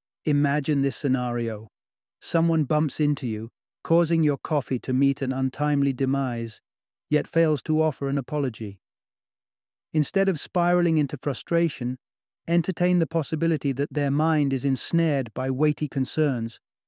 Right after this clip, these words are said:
rendering them oblivious to their surroundings. It's a testament to the fact that genuine malice is often far from people's hearts.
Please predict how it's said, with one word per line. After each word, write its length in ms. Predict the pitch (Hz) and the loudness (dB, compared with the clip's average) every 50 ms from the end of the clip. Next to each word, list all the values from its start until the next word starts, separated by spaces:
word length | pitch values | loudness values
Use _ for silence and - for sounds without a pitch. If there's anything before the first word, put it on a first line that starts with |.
| _ _ _ _ _ - | _ _ _ _ _ -2
rendering 480 | 147 160 175 175 165 156 165 160 160 156 | 2 2 4 4 4 4 4 2 4 2
them 160 | 156 151 151 | 2 2 0
oblivious 560 | 143 127 151 156 175 156 156 135 127 120 - | 0 0 2 2 2 2 2 0 -2 -2 -4
to 140 | - 147 135 | -4 -4 -2
their 160 | 139 135 127 | 0 -2 -2
surroundings. 840 | - - 147 143 151 147 147 139 120 113 110 110 107 - - - _ _ _ _ _ _ _ _ _ _ _ _ _ | -2 -2 -2 0 0 0 0 0 -2 -2 -4 -6 -8 -12 -14 -20 _ _ _ _ _ _ _ _ _ _ _ _ _
It's 160 | - 165 - | -4 -2 0
a 60 | 175 - | -2 -2
testament 500 | - 185 202 190 - - 165 156 143 - | 0 0 -2 0 0 0 0 0 0 -2
to 80 | 147 139 | -4 -4
the 120 | 147 135 | -4 -4
fact 320 | - - 151 135 131 - - | -2 -2 -2 -2 -2 -4 -6
that 200 | 143 135 139 127 | -8 -8 -8 -6
genuine 760 | 120 139 165 175 190 196 196 196 185 185 180 180 175 165 160 | -4 -2 0 2 4 4 2 2 0 0 0 0 0 0 0
malice 480 | 151 139 127 117 110 117 143 - - | 0 -2 -2 -4 -6 -8 -10 -8 -6
is 120 | 147 123 - | -6 -6 -6
often 440 | - 151 151 135 - - 156 151 | -4 -4 -6 -4 -4 -4 -4 -4
far 320 | - - 151 147 139 139 123 | -4 -4 -4 -2 -2 -4 -4
from 180 | - 139 135 | -4 -4 -4
people's 380 | - - 135 127 - 135 123 - | -4 -4 -4 -4 -4 -6 -8 -8
hearts. 480 | - 131 120 107 107 - - - - | -8 -8 -8 -8 -10 -14 -18 -20 -20